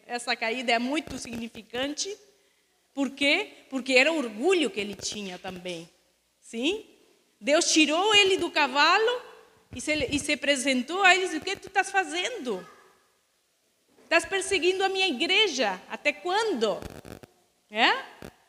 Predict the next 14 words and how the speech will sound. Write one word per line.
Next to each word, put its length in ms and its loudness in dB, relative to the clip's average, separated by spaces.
E 60 0
aí 160 4
ele 160 4
tem 240 0
um 100 0
encontro 800 -2
com 160 0
Deus. 640 2
E 160 4
começa 840 0
a 100 -6
seguir 420 2
a 60 6
Deus 640 -2